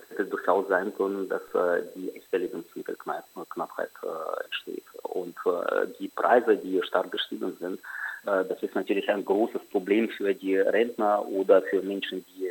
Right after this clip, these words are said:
wenig Einkommen haben. Äh, in Lemberg ist die Situation besser als in der Ostukraine, aber in, äh, Lviv, in Lemberg sieht man auch, dass, äh, freiwillige Helfer, Volontäre humanitäre Hilfe verteilen an, äh,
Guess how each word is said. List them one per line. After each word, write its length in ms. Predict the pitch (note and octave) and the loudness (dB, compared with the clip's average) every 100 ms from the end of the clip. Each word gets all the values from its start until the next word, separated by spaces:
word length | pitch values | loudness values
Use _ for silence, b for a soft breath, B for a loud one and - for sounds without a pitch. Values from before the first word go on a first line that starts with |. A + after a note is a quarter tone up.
| F#2 | -8
wenig 240 | - B2 A2+ - | -12 -14 -8 -8
Einkommen 420 | - - G2 F#2 - | -6 -6 -4 -4 -2
haben. 360 | A2+ G2 G2 - B B B B B B B B B - | -2 -2 -8 -12 B B B B B B B B B 8
Äh, 220 | G#2+ A2 A#2+ | 12 12 12
in 100 | A2+ | 6
Lemberg 320 | A2+ A#2 - | 10 8 8
ist 140 | A2+ | 2
die 60 | A2 | 2
Situation 540 | G#2 G#2 G2+ - G#2 | 2 4 4 4 4
besser 280 | G2 G#2+ G#2+ | 6 6 6
als 140 | G2 - | 2 2
in 120 | G2 | 2
der 100 | F#2+ | 4
Ostukraine, 800 | F#2 A2+ - A2 G#2 F#2+ G2 G2 | 6 4 0 0 2 2 0 0
aber 400 | E2+ F2 F#2+ F#2+ | 0 4 6 6
in, 180 | - F#3 - - - - | 4 -2 -10 -10 -4 -4
äh, 60 | G2+ | -4
Lviv, 420 | - - G#2 - - | -12 -14 -12 -6 0
in 140 | G#2+ | 2
Lemberg 320 | G2 B2+ A#2+ - | 4 4 2 0
sieht 160 | - - | -10 -4
man 160 | G#2 | -4
auch, 320 | - - - - | -2 0 0 0
dass, 120 | G2+ - - | -6 -6 0
äh, 380 | G#2 F#2+ F#2 - - - - - - - | 4 4 4 0 -4 -10 -12 -12 -12 0
freiwillige 520 | - G#2 G#2 - F#2 - | 4 4 4 0 0 2
Helfer, 340 | G#2 - F#2+ | 2 2 0
Volontäre 880 | F2 F2+ - F#2+ G2 F#2+ F#2 F2+ F2+ | 0 -8 -6 -2 2 4 4 2 -4
humanitäre 420 | F2+ F2+ F#2 F2+ | -6 -8 -4 -4
Hilfe 340 | - G2 - F#2 | -4 -8 -6 -6
verteilen 480 | - - D#2 - - _ - | -6 -8 -8 -8 -18 _ -10
an, 200 | F2 | -8
äh, 40 | F2 | -8